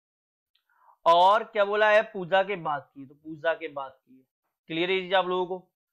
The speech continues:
चलिए आगे क्या बोला गया? शिवानी finished before अंजू।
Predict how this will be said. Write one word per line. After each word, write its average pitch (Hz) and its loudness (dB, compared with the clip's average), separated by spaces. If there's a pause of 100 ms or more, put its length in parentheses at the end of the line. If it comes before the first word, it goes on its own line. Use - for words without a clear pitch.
(200)
चलिए 160 -4 (240)
आगे 175 2
क्या 214 -8
बोला 220 -4
गया? 226 -2
शिवानी 185 -4
finished 196 -10
before 175 -8 (120)
अंजू। 170 -4